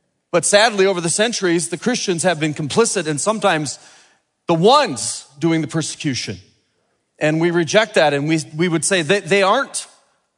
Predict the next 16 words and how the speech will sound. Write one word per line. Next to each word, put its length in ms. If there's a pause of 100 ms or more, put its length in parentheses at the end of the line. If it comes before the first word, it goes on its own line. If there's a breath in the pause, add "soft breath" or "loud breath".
(120)
real 220
Christians, 840 (640 soft breath)
because 500
what 340
real 160
Christian 580
could 180
possibly 540
persecute 600 (580 soft breath)
the 120
nation 420
that 180
brought 280
us 240
our 260
Savior 560